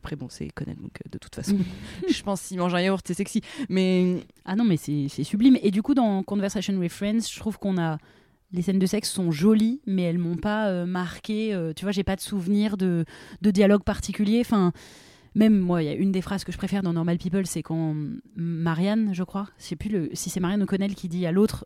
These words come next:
Speaker 2: C'est pas comme ça avec les autres gens. » Et j'ai trouvé ça
Speaker 1: Ils le,
Speaker 2: génial,
Speaker 1: ils se le
Speaker 2: euh,
Speaker 1: disent,
Speaker 2: ils se le
Speaker 1: euh,
Speaker 2: disent ça les deux. Et je trouve ça génial, euh, parce que, en effet, nous, on assiste à leur, euh, intimité.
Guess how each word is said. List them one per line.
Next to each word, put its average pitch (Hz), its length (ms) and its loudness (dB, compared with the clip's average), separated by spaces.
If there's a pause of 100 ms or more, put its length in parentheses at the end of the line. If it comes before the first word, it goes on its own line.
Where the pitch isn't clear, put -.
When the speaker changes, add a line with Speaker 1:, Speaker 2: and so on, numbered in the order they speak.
Speaker 2:
C'est - 180 -4
pas 185 100 0
comme 185 120 0
ça 220 120 -4
avec 202 180 -4
les 170 140 -2
autres 170 160 -2
gens. » 185 240 -4
Et 170 60 -4
j'ai 151 100 -6
trouvé 170 180 -4
ça 156 320 -2
Speaker 1:
Ils 156 40 -2
le, 170 40 2
Speaker 2:
génial, 196 480 4
Speaker 1:
ils 202 40 2
se 190 40 4
le 170 60 4
Speaker 2:
euh, - 20 2
Speaker 1:
disent, 190 280 -2
Speaker 2:
ils 180 200 2
se 170 60 0
le 196 60 4
Speaker 1:
euh, - 20 4
Speaker 2:
disent 165 120 0
ça 214 120 4
les 214 100 6
deux. 240 160 6 (480)
Et 190 60 -6
je - 40 -8
trouve 185 160 -6
ça 190 180 2
génial, 220 500 6
euh, 175 160 6
parce 170 200 0
que, 175 200 4 (340)
en 196 160 4
effet, 247 240 8
nous, 233 100 6
on 196 120 2
assiste 196 360 0
à 151 80 0
leur, 151 180 2
euh, 151 120 2
intimité. 175 560 2